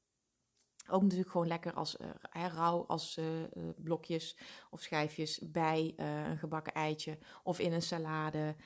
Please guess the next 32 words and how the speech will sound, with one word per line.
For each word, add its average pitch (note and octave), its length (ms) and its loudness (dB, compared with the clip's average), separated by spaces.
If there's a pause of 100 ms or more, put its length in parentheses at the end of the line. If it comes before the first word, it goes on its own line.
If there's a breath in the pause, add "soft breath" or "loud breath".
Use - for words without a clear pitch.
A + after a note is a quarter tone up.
(240 loud breath)
Nou, - 160 -2
het - 100 2
is, A#3 200 6
het G#3 120 0
is A#3+ 120 6
een A3+ 100 10
groente A3+ 340 8
die G#3 220 4
ook G3+ 180 4
meteen A3+ 440 8
voor, G3 380 2
eh, F3+ 240 -2
wat F3 140 -4
ik F3 80 -6
zeg, F#3+ 180 0
die F#3 140 0
gezonde F#3+ 380 6
vetten, B3+ 340 4
maar G3+ 140 6
ook A3 100 4
meteen G3+ 320 6
voor F#3 220 4 (240 loud breath)
verzadiging F3+ 720 4
zorgt. - 460 -8 (560 loud breath)
Dus, - 440 2 (460)
ehm, E3+ 380 -2 (100)
heb G3+ 260 2
je, G3+ 140 8
eh, F#3+ 300 2 (140)
bijvoorbeeld F#3+ 580 0
voor, F3 520 -2
eh, E3 120 -4